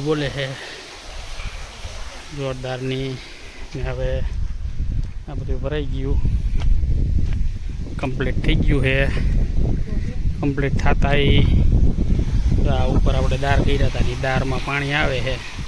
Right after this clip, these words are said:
આવી દરેડીઓ બોલે છે બધાય દારમાં. ને હવે આપણે ટ્રેક્ટર આવે એટલે ભર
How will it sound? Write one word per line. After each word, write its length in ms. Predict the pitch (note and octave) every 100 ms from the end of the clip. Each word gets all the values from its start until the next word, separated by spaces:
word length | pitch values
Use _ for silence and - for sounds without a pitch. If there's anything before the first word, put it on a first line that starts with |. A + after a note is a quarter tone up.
| - - - - - - -
આવી 220 | C3+ B2+ C#3
દરેડીઓ 360 | C#3 C3 C3 C3+
બોલે 200 | D3 C#3 B2+
છે 100 | C3
બધાય 280 | B2+ C3 B2+
દારમાં. 480 | B2+ C3+ C#3 C#3 C#3+ - - - - - - - - - - - - - - - C3
ને 80 | B2+
હવે 120 | C3
આપણે 260 | C3 C#3 B2
ટ્રેક્ટર 380 | D3 - C#3 C3+
આવે 160 | C3+
એટલે 160 | A#2+ A2
ભર 120 | C3+